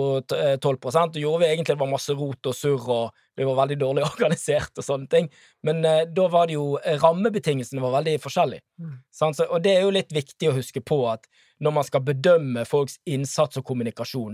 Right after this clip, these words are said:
Speaker 1: da, så, så kan ikke du bare si at du har gjort en dårlig valgkamp. Det synes jeg blir litt sånn usaklig.
Speaker 2: Mm.
Speaker 1: Du, du må se det i forhold til hva, hva kunne du få til? Og for Jonas Gahr Støre sin del så er nok det sånn, det går an å sitte i regjering på en bedre måte enn det Arbeiderpartiet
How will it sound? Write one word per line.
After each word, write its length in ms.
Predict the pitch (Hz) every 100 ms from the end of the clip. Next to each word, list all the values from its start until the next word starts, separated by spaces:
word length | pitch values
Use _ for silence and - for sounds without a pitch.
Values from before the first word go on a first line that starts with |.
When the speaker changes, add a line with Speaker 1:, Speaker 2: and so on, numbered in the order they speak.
| 151
Speaker 1:
da, 60 | - _ _ _ -
så, 140 | 151 143 -
så 140 | 147
kan 140 | 165 160
ikke 80 | 139
du 60 | 127
bare 140 | 139
si 220 | - 180 147
at 80 | 127
du 80 | 135
har 60 | 147
gjort 240 | - -
en 80 | 120
dårlig 240 | 120 131
valgkamp. 320 | 123 117 110 110
Det 80 | 147
synes 140 | 156 151
jeg 60 |
blir 100 | 147
litt 140 | 139 135
sånn 160 | 135 139
usaklig. 540 | 139 131 - 120 104 - _ -
Speaker 2:
Mm. 140 | 160
Speaker 1:
Du, 60 | 147 147
du 60 | 156
må 80 | 147
se 160 | 190 165
det 140 | 135
i 20 |
forhold 240 | 139 143 143
til 80 | 131
hva, 220 | - 175 151 - _ -
hva 140 | 170 -
kunne 260 | 151 143 156
du 80 | 135
få 140 | - 113
til? 220 | 175 190 131 _ _ _ -
Og 60 | 147
for 80 | 156
Jonas 300 | 185 175 -
Gahr 100 | 160
Støre 280 | - 143 143
sin 80 | 156
del 200 | 147 175
så 100 | 156 165
er 160 | 170
nok 180 | 147 -
det 120 | 147 139
sånn, 240 | 127 147 131 _ _ -
det 80 | 135
går 160 | 151 -
an 240 | 196 160 131
å 80 |
sitte 400 | - 131 - 202
i 60 | 190
regjering 400 | 175 180 160 139
på 140 | - 139
en 80 | 135
bedre 460 | 170 156 151 120
måte 400 | 120 127 - -
enn 160 | 143 139
det 140 | 131 123
Arbeiderpartiet 720 | 123 117 110 123 110 113